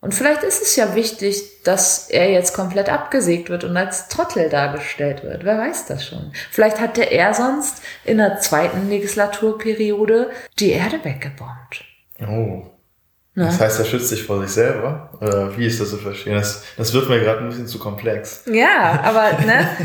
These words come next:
Speaker 2: <laughs>
Speaker 1: da, da, da muss man sich mal reindenken, so. Das Ding ist ja nämlich,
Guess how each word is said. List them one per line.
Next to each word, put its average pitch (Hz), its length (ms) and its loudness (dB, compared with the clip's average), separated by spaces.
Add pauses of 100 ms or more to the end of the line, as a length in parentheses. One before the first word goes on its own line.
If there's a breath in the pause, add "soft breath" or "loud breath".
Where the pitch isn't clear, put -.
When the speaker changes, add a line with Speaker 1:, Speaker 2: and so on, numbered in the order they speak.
(140)
Speaker 2:
<laughs> 190 200 -8
Speaker 1:
da, 233 280 2
da, 233 120 2 (180)
da 220 120 4
muss 220 220 0
man 254 140 -2
sich 240 140 -6
mal 240 220 -2
reindenken, 233 680 -2
so. 165 140 -2 (380)
Das 226 160 0
Ding 254 160 0
ist 262 120 -2
ja 240 60 0
nämlich, 233 320 -4